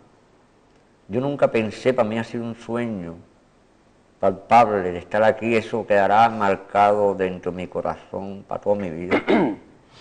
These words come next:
De haber presenciado esto, nunca lo esperé. Y para mí fue un poco emocionante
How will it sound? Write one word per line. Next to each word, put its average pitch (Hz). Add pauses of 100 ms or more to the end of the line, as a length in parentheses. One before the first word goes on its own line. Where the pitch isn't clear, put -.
(560)
De 98
haber 117
presenciado 117
esto, 113 (1400)
nunca 120
lo 117
esperé. 104 (1400)
Y 95
para 104
mí 113
fue 135
un 135
poco 117
emocionante 101